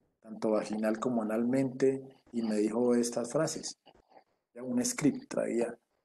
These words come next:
unas palabras específicas. Se comportó de esta forma. ¿Cuál es la dinámica en que el agresor se comporta durante el delito? Acuérdense,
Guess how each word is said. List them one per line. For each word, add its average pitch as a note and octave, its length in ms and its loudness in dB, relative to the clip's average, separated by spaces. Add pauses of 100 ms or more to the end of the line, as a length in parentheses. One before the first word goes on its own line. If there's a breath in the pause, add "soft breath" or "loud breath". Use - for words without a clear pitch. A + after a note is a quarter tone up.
(360)
unas - 160 -20
palabras - 500 -6 (440)
específicas. - 720 -4
Se A#2 260 2
comportó G#2+ 560 0
de A#2 100 4
esta A#2 220 0
forma. A2+ 420 -2 (140)
¿Cuál B2+ 180 4
es C#3 60 6
la D3+ 80 4
dinámica C3+ 440 -2
en A#2+ 120 -2
que - 80 -2
el G2+ 80 -2
agresor G2+ 580 -2 (340)
se C3 200 -2
comporta A2 520 2
durante G2 380 0
el G2 60 -6
delito? A2 340 2
Acuérdense, A2 380 -2